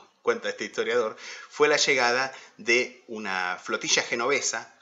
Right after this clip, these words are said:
con ingenieros y madera para construir, eh, ingenios de asedio, ¿m? Que ya lo habían hecho los, eh, genoveses, eh, en el asedio de Antioquía. Y justamente esto va a ser decisivo porque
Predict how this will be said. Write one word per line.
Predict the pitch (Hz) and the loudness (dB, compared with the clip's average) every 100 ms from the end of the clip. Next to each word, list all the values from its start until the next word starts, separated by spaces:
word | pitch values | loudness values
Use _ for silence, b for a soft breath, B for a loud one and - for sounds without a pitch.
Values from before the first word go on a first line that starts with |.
| - | -2
con | 131 135 - | 2 2 -2
ingenieros | 120 104 - 120 156 139 107 113 - _ | -12 -10 -6 -4 -2 -2 -4 -8 -16 _
y | 127 135 120 | -12 -12 -12
madera | 98 98 113 127 107 110 - | -8 -4 0 2 0 -4 -6
para | 107 104 | -6 -4
construir, | 101 - 95 98 104 B B B | -6 -12 -8 -8 -8 B B B
eh, | - 82 80 - | -10 -10 -10 -14
ingenios | 104 - 98 98 | -10 -6 -4 -4
de | 104 | -4
asedio, | - - 92 80 71 _ 113 | 0 2 2 -2 -14 _ -18
¿m? | 151 - | -18 -10
Que | 98 | -4
ya | 127 | 0
lo | 127 | 0
habían | 120 117 117 | 2 0 0
hecho | 107 127 - - | -4 -8 -12 -18
los, | - - - - | -18 -18 -20 -18
eh, | 80 - | -18 -12
genoveses, | 90 98 110 - 120 - _ _ | -8 -4 -2 -2 -8 -12 _ _
eh, | - 73 | -18 -14
en | 98 | -12
el | 92 | -8
asedio | 87 110 104 | -6 -4 -4
de | 95 | -4
Antioquía. | 95 82 - 73 - B B | -6 -12 -10 -14 -12 B B
Y | 110 | -8
justamente | 127 117 123 113 123 - | -4 -2 0 0 -2 -4
esto | - | -4
va | 110 | -4
a | |
ser | - 113 | -2 -4
decisivo | 110 107 127 113 117 | -4 -8 -6 -2 -2
porque | - - - 127 | -2 -4 -2 -8